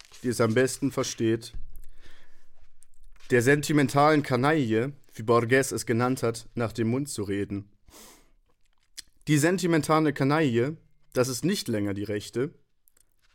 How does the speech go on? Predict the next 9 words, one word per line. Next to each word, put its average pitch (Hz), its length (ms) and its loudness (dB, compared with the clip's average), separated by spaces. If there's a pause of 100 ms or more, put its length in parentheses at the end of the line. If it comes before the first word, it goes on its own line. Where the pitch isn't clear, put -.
(140)
im 104 120 -2
Wesentlichen, 110 540 0
weil 104 140 0
die 104 80 -4
Rechte 110 360 -2
sich 107 200 -6
mit 104 120 -4
Werbung 117 360 4
beschäftigt, 110 600 -4